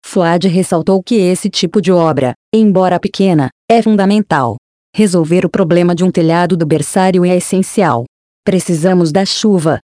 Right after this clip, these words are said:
mas não queremos que molhe as crianças", disse ele, enfatizando a necessidade de foco em obras de infraestrutura. O candidato destacou que já houve melhorias em algumas creches,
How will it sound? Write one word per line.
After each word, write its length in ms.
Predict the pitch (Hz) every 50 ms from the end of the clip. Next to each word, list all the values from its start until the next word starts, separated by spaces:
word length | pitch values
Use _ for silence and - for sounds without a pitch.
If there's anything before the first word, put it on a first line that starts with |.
| _ -
mas 180 | 185 185 190 165
não 160 | 190 208 220
queremos 440 | 214 - 185 165 175 180 180 170 -
que 120 | - -
molhe 320 | 165 165 170 196 214 214 226
as 140 | 220 - -
crianças", 720 | - 190 190 185 175 160 156 - - - 117 - - - - _ _ -
disse 360 | 180 165 196 208 196 - -
ele, 320 | 196 190 185 190 185 208 208 - _ _ -
enfatizando 720 | 208 214 196 - 185 185 - 190 156 156 180 185 185 185
a 40 | 175
necessidade 800 | 165 160 147 - 185 - - 156 139 170 175 185 180 156 170 156
de 140 | 160 180 170
foco 280 | - - 175 165 -
em 120 | 190 185 175
obras 380 | 175 170 170 180 196 196 170
de 120 | 165 202 214
infraestrutura. 920 | 220 202 - 170 175 175 170 - - 196 190 - - 151 151 139 127 113 - _ _ _ _ _ _ -
O 60 | 101
candidato 540 | - 190 185 170 175 160 175 180 180 226 196
destacou 560 | 202 202 - - - 185 175 - - 180 180
que 100 | - 214
já 240 | 165 160 196 185 180
houve 320 | 180 202 214 196 208 180
melhorias 540 | 180 170 160 170 160 165 175 196 202 160 170
em 80 | 185 185
algumas 460 | 185 180 160 185 196 185 180 - -
creches, 640 | - 185 165 147 143 143 - - 123 95 - -